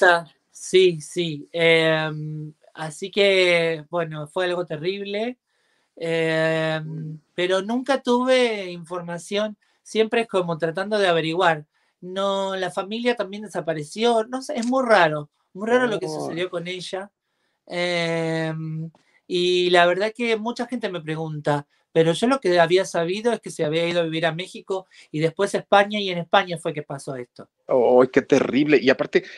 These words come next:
Speaker 2: eh, éxito, ¿no? Éxito muy importante el de Te juro que no salgo esta noche.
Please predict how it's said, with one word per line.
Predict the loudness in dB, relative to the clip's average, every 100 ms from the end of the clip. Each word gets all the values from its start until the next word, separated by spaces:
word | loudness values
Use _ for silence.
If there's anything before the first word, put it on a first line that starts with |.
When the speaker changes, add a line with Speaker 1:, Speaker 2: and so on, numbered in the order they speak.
| -4
Speaker 2:
eh, | 4 4 4 2
éxito, | 0 0 -6 -8 -4 -2
¿no? | 0 0
Éxito | -2 -6 -6
muy | -4 -4
importante | -6 -8 -4 -4 -4
el | -6
de | -6
Te | -8
juro | -6 -4 -2
que | -6
no | -8
salgo | -8 -6 -8
esta | -8 -8
noche. | -8 -8 -14